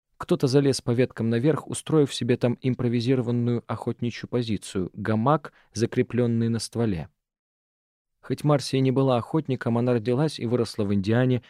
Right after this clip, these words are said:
и знала все охотничьи штучки и приспособления. Дерево, которое выбрал стрелок, стояло на опушке, откуда открывался вид на излучину реки, и чуть дальше застыл мост. Марси заметила среди ветвей тусклый блеск дула.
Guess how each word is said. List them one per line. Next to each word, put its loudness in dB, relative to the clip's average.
и -2
знала 2
все 0
охотничьи -2
штучки -4
и -6
приспособления. -4
Дерево, 4
которое 0
выбрал 2
стрелок, 0
стояло 2
на 2
опушке, -2
откуда 2
открывался 0
вид 0
на 0
излучину 0
реки, 0
и -2
чуть -4
дальше 0
застыл -4
мост. -4
Марси 0
заметила 2
среди -2
ветвей 4
тусклый -2
блеск 0
дула. 0